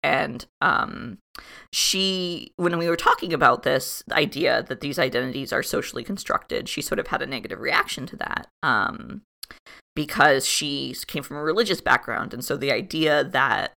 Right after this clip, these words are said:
um, you were born that way was, like, a really important tool for her,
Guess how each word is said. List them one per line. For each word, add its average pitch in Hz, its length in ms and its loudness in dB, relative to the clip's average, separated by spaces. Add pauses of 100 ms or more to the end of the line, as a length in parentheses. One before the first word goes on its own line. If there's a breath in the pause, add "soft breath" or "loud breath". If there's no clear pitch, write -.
um, - 480 -4 (160)
you 147 160 -4
were 139 100 4
born 180 320 8
that 147 180 4
way 127 140 2
was, 123 140 -4
like, 139 120 -2
a 143 40 0
really 135 240 -2
important - 420 -10
tool - 240 0
for - 180 -2
her, - 340 -6